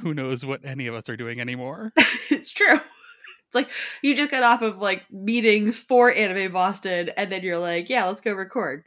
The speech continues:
Speaker 2: And I was like, "Okay." <laughs>
Speaker 1: It, t-, technically, the meeting is still ongoing. I dropped off.
Speaker 2: <gasps> My God, they're
Speaker 1: My,
Speaker 2: gonna
Speaker 1: my part was
Speaker 2: know.
Speaker 1: done.
Speaker 2: <laughs> I just outed you. <laughs>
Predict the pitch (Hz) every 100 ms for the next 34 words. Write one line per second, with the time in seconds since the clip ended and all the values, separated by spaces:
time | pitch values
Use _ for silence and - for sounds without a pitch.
0 | - 180 180 180 - 175 208 214 185 214
1 | 247 - - _ - 151 _ _ _ _
2 | _ _ - 147 - 151 160 185 165 143
3 | 139 147 123 - 127 127 127 113 117 107
4 | 98 110 101 - 98 - - _ - 381
5 | 359 294 233 190 180 - _ _ _ -
6 | - - 277 - 233 240 208 196 269 302
7 | 214 - 98 127 - _ - - - -
8 | - - - - - 302 339 - 214 254
9 | 302 262 202 185 262 -